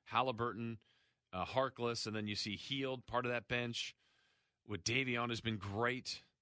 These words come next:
and then Len and Thompson. And if it, an injury, like the one night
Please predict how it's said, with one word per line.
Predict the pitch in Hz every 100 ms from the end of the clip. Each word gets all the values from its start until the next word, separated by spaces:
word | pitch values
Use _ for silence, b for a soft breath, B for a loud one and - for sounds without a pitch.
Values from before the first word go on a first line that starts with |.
| _ _
and | 101 104
then | 104
Len | 107 117
and | 117
Thompson. | 127 135 160 - - _ _
And | 131
if | 131
it, | 135 -
an | 120 113
injury, | 139 139 151
like | 127 107
the |
one | 104 104 131 131
night | 127 165